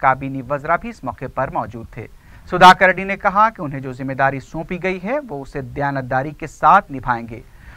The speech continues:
उन्होंने ओहदे पर फायज किए जाने पर वजीर आला के चंद्रशेखर राव से इजहार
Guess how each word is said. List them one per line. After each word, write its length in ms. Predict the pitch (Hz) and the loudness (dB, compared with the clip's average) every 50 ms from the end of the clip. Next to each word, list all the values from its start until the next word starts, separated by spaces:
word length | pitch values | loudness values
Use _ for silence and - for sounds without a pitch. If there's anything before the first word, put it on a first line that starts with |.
| - - - 220 | -18 -6 2 2
उन्होंने 400 | 208 220 226 240 247 269 285 - | 4 4 4 2 4 4 4 4
ओहदे 360 | - - 151 156 160 190 190 | 2 0 0 0 0 -2 -4
पर 240 | - - 202 214 214 | 0 2 2 2 2
फायज 340 | - - 143 131 131 131 - | 2 2 2 2 2 0 -4
किए 140 | - 135 123 | -8 -12 -10
जाने 300 | - 139 135 147 160 170 170 | -8 -6 -8 -6 -6 -8 -6
पर 280 | - 185 196 220 208 156 | -2 0 0 0 0 -2
वजीर 280 | 135 131 123 131 123 | -6 -6 -6 -4 -2
आला 260 | 120 123 123 123 127 131 | -2 -2 0 0 -2 -2
के 320 | - - - 226 254 254 | -4 -8 -6 -4 -4 -4
चंद्रशेखर 600 | - - 160 143 135 135 - - 135 - - 139 127 | -6 -8 -10 -8 -10 -12 -10 -12 -14 -12 -10 -12 -8
राव 220 | 135 135 147 170 165 | -6 -4 -4 -4 -6
से 260 | - - - 180 190 185 | -10 -12 -10 -10 -10 -10
इजहार 540 | - - 120 - 131 143 165 160 131 123 | -12 -14 -14 -4 0 2 2 2 0 -4